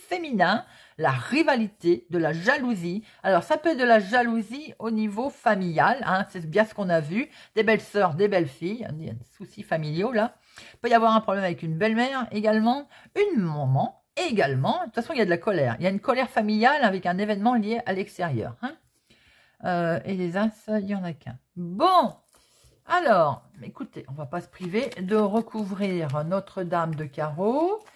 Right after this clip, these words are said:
notre valet de pique. On va mettre un sur la colère aussi. Allez, dame de carreau.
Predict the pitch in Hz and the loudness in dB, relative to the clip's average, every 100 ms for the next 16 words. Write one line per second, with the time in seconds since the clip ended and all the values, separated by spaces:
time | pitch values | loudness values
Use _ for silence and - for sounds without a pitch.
0 | - - 208 320 370 - 226 180 180 160 | -20 -6 -2 0 -2 -2 -2 2 0 2
1 | 165 151 160 - 285 370 370 _ 381 392 | -2 -4 -6 -8 -2 -2 -2 _ -4 -4
2 | 403 _ _ _ _ _ _ _ _ _ | -6 _ _ _ _ _ _ _ _ _
3 | _ _ - 175 247 349 330 311 262 190 | _ _ -2 0 2 0 -2 -2 -2 -2
4 | 170 147 147 175 127 127 - 123 _ _ | -2 -6 -4 -4 -6 -10 -16 -20 _ _
5 | _ _ - - _ _ _ - 226 175 | _ _ -20 -20 _ _ _ -2 -2 -2
6 | - - _ _ _ _ _ _ 185 220 | -10 -20 _ _ _ _ _ _ -2 -2
7 | 240 233 247 240 208 | 0 -6 -4 -4 -4